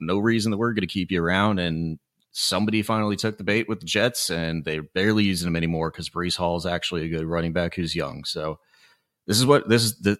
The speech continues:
that's the fear of any of these old guys. You don't know where they're gonna go, and they <laughs> find, they find their place somewhere in a team like the Jets and have no role, and they just get phased out.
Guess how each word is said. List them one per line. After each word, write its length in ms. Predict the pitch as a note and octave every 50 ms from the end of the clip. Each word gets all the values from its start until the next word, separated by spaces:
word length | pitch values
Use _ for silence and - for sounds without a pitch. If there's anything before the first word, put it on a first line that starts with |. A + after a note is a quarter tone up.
| _ -
that's 220 | F2+ F#2+ - -
the 80 | - A2+
fear 280 | - B2 A#2+ A#2+ G2
of 100 | E2 E2 -
any 180 | G2 F#2+ G2 G2+
of 100 | G2 F#2+
these 180 | G#2 G2+ F2+
old 220 | G2 G2 A2 G2+ F2
guys. 340 | E2+ D#2 D#2 D#2 D#2+ D#2+ F2
You 80 | F2
don't 220 | E2 F#2+ F#2 - G2
know 80 | G2
where 160 | F#2 F#2+ G2
they're 80 | G2 G2+
gonna 160 | F#2 G2 G2
go, 240 | E2+ F#2 G2+ A2 A2+
and 100 | G#2+ F2+
they 60 | E2+
<laughs> 0 |
find, 460 | - - - - C3 A2+ G#2+ G#2 G#2 -
they 120 | - G2 F#2+
find 320 | - - G#2 G#2 G#2 G#2+
their 100 | G#2 G2+
place 320 | - - A2 G#2+ G#2+ -
somewhere 400 | - - G#2+ F#2+ G2 G2+ G2+ G2+
in 80 | G2 F#2+
a 60 | F#2
team 240 | - G#2 G#2 G#2 G2+
like 140 | F#2+ F#2 -
the 60 | F#2+
Jets 360 | E2 - F#2+ F2+ F2 - -
and 80 | E2+ F2
have 160 | F#2 D#2+ D#2
no 300 | E2+ E2+ F2 F2+ F2 F2
role, 420 | E2 D#2 D#2 D#2 C#2+ D2 D#2 - -
and 140 | F2 E2 E2
they 100 | E2 E2+
just 300 | D#2 F2+ E2+ - - -
get 120 | E2 -
phased 400 | - - - E2+ F2 E2+ - -
out. 240 | F2 F2 F2 E2+